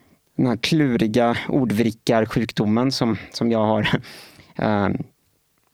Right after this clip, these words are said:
har ju gjort liksom att jag ändå haft, eh, hundraarton dokumenterade frakturer. Så jag har ju liksom le-, lika mycket tid som man har liksom så här typ gjort massa kreativa saker och så här, så har jag ju haft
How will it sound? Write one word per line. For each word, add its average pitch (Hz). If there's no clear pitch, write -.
har -
ju 110
gjort 104
liksom 120
att -
jag 101
ändå 123
haft, -
eh, -
hundraarton 113
dokumenterade 110
frakturer. 113
Så -
jag 104
har 98
ju 113
liksom 120
le-, 117
lika 120
mycket 127
tid 127
som -
man 113
har 110
liksom 110
så 113
här 104
typ -
gjort 117
massa 120
kreativa 113
saker 110
och 113
så -
här, 107
så 117
har 113
jag 113
ju 117
haft 113